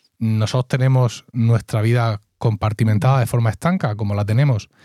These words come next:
y de pronto uno de los tablachos se libera, mm, la vida ocupa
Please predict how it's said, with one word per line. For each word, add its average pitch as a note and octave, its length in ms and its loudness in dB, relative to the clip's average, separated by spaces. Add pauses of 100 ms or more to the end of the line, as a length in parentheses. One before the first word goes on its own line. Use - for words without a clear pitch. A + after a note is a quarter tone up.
(200)
y B2 100 2
de A#2 100 4
pronto C3 280 2
uno A#2+ 140 2
de B2 40 2
los A#2+ 100 -2
tablachos A#2+ 400 0
se - 80 -2
libera, B2+ 440 2 (120)
mm, A2+ 160 2
la G2+ 200 0
vida B2+ 300 2
ocupa A#2+ 460 0